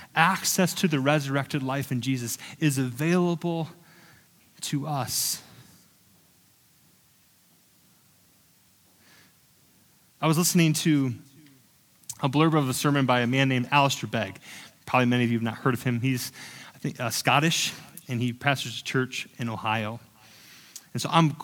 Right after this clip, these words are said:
totally gonna rip off this illustration, okay? I'm just, just, this is, this is Alistair Begg, all right? And he starts off by saying, "If this, if you were to die tonight and you were to stand before God,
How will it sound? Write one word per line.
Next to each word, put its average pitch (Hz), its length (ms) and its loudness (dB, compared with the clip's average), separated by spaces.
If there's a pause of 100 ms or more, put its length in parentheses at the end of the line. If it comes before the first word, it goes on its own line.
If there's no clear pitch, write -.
(120)
totally 233 560 2
gonna 127 160 2
rip 127 240 2
off 113 340 -8
this - 200 -6
illustration, 101 680 -12
okay? 143 180 -4
I'm 151 120 2
just, - 200 -6
just, 170 240 -2
this 170 160 2
is, - 280 -6 (280)
this 214 220 -2
is 113 240 -8
Alistair 175 400 0
Begg, 117 300 -4 (320)
all 123 40 -2
right? 147 220 0 (2750)
And - 80 6
he 175 60 10
starts 220 260 6
off 175 500 4 (300)
by 151 120 8
saying, 147 520 4 (100)
"If 160 180 2
this, - 400 2 (260)
if 160 140 -2
you 294 160 6
were 175 180 8
to 165 160 2
die 185 340 4
tonight 214 720 4
and 165 80 4
you 175 80 6
were 160 60 6
to - 60 -2
stand 185 220 2
before 196 320 0
God, 120 380 -2